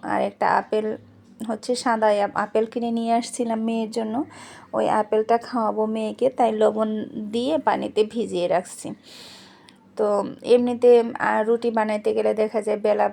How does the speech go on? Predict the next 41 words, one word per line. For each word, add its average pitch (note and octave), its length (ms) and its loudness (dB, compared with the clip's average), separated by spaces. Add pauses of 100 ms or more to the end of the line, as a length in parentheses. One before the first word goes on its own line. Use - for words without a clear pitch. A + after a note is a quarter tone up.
(320)
বেলার G#3+ 680 4
ঝামেলা G3+ 460 -4
থাকে, G#3 340 -4 (100)
ওগুলো G#3 320 -2
আসলে G#3+ 380 0
করতে A3+ 360 2
চাই G#3 200 -4
না। G3+ 180 -4
নিজের A3+ 340 0
কাজগুলো A3 480 2
যত G#3+ 240 -2
কম A3 280 -2
সময়ের A3 360 -4
মধ্যে A3 240 -2
শেষ G#3 300 -2
করতে G#3 280 -6
পারি, G#3+ 240 0 (260)
তার G3+ 220 4
জন্য G3+ 240 -8
চেষ্টা A3 340 -4
করি, G3 200 -4
এর G3 160 -2
জন্য G#3+ 240 -6
গোলা G#3+ 320 0
রুটি A3 260 -2
বানাচ্ছি। G#3 540 -6 (640)
আর G#3 180 0
মেয়ে A#3 280 0
যেহেতু B3+ 320 2
ঘুমিয়েছে, A3+ 680 0
ও G#3 160 2
রাতে A3+ 300 2
ঘুম A3+ 280 -6
থেকে G#3+ 240 0
উঠেছে, A3 320 -2
বেশিক্ষণ A3 580 0
ঘুমাবে G3 420 -4
না, F#3+ 120 -4
উঠে G3+ 280 -4
যাবে, - 300 -6
সেজন্য G#3+ 480 -4